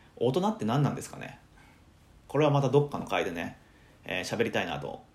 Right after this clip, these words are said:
思いました。まあ、今日は話がそれすぎるんでね。はい。でね、まあ、自転車、山田さんはね、ほんと自転車への愛が溢れてるなっちゅうことで、話がね、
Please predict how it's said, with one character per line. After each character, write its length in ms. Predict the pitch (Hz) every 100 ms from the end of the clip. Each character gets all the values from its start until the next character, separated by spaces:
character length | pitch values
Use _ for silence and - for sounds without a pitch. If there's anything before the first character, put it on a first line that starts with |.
| -
思 160 | 113 110
い 40 |
ま 100 | 104
し 60 | -
た。 180 | - - - _
ま 80 | 175
あ、 40 | 156
今 0 |
日 80 |
は 240 | 131 80 - -
話 320 | 113 120 -
が 80 | -
そ 100 | 104
れ 80 |
す 100 | 107
ぎ 80 | 101
る 80 | 78
ん 60 | 69
で 80 |
ね。 180 | 76 - - - - - -
は 340 | 107 104 92
い。 120 | 87 - - - - - _ _ -
で 60 | 139
ね、 120 | 139
ま 120 | 117
あ、 40 | 104
自 160 | 101 113
転 220 | 220 214
車、 220 | - 104
山 180 | 135 202
田 100 | 208
さ 100 | 202
ん 60 |
は 60 | 196
ね、 60 | 214
ほ 160 | 156
ん 60 | 151
と 60 |
自 120 | - 151
転 240 | - 175
車 180 | 143 117
へ 100 | 131
の 220 | 123 110 139
愛 160 | 139
が 220 | 113 95 - - -
溢 200 | - 123
れ 80 | 131
て 80 | 120
る 80 | 110
な 160 | 117
っ 40 | 110
ち 100 | 104
ゅ 60 |
う 40 | 101
こ 120 | 113
と 160 | 110
で、 280 | 104 104 104
話 400 | 101 135 151 139
が 100 | 107
ね、 320 | 110 104 90